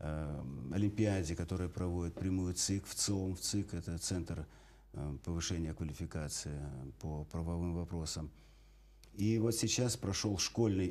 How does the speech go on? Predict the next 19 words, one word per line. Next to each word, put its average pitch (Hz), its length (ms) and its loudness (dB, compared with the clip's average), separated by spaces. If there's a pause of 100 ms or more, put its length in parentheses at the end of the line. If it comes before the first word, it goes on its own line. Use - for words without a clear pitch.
этап 87 300 -2
этой 82 240 0
олимпиады 78 480 -2
в 71 80 -6
школах. 87 580 -2 (560)
И 87 120 2
вот 85 240 -2
в - 20 0
ближайшее 95 480 0
время 120 320 4
будет 98 240 0
уже 107 180 2
районный. 73 540 0
Будем 95 280 -2
выделять, 85 520 -4
выбирать, 80 760 -2
э, - 60 -12 (240)
ну, 101 240 2 (680)
будут 104 440 4